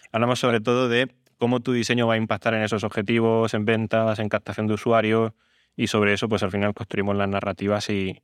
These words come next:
y los porqués de, de diseño para luego poder iterar. Desde tu forma, eh, de tu,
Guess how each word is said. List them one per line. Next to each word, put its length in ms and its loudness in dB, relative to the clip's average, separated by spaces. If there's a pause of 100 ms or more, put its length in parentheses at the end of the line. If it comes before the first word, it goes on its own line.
y 140 -2
los 140 -2
porqués 420 -4
de, 320 -2 (120)
de 180 2
diseño 320 2
para 160 2
luego 180 -2
poder 220 0
iterar. 340 -2 (500)
Desde 320 0
tu 220 -2
forma, 840 0 (200)
eh, 460 -2
de 80 0
tu, 100 -2